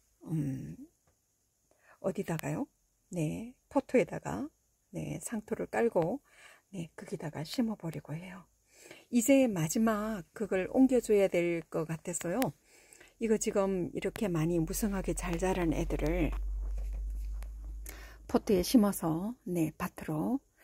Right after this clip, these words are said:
이제 바로 가면 될 것 같았어요. 네, 확실하게,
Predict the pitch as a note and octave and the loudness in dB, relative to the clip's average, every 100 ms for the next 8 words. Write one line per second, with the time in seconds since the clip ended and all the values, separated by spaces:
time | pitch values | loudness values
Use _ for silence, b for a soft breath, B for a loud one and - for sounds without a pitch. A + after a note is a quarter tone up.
0 | b b - E3 D#3 E3+ F3+ G3+ F3+ F3+ | b b -12 -10 -4 -2 0 0 -2 -2
1 | D#3+ C#3+ - D#3 D#3 E3 C3 - D#3 - | -2 -2 -6 -8 -6 -6 -8 -8 -12 -12
2 | - - - _ _ _ _ _ - - | -12 -12 -14 _ _ _ _ _ -16 -16
3 | - b b b b b b b _ _ | -16 b b b b b b b _ _
4 | - - - G3+ F3 - C3 G#3 B3+ | -20 -8 -4 -2 -2 -2 -2 -2 -6